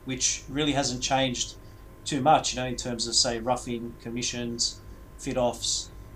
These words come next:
uh, or not in that order, but across both our entities, we've been able to develop a software that now focuses on total business integration between the two entities, and that's something that,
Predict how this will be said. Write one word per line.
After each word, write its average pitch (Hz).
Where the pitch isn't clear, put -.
uh, 113
or 117
not 113
in 107
that 120
order, 131
but 123
across -
both 139
our 117
entities, 156
we've 127
been 127
able 127
to 123
develop 156
a 151
software 160
that 143
now 143
focuses -
on 127
total 139
business 135
integration 135
between 156
the 131
two 147
entities, 202
and 135
that's 151
something 139
that, 127